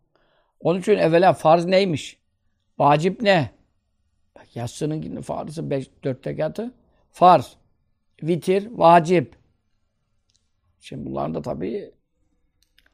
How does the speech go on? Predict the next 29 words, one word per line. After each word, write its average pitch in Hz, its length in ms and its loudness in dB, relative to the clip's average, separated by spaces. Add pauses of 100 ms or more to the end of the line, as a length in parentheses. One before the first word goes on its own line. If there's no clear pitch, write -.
(300)
e, 214 400 -14
kazaları 156 680 0
var 180 120 0
ikisinin 139 440 -8
de. 123 140 -6
Vitir 165 340 -8
de 151 180 -4
terk 135 380 -8
eden 135 200 -8
kaza 143 400 -8
diyor 320 220 -12
da. 165 200 -8 (880)
Bir - 40 -12
adam 180 340 -2
vitir 160 280 -8
farz 165 280 0
değil 175 200 -4
dese 156 260 -8
kafir 190 300 -6
olmuyor. 170 400 -4
Yatsının, 147 520 -6
yatsının 170 560 -4
dört 180 160 -8
rekatı 170 320 -6
farz 156 280 -4
değil 151 180 -8
dese 170 260 -10
kafir 185 320 -4
oluyor. 120 320 -8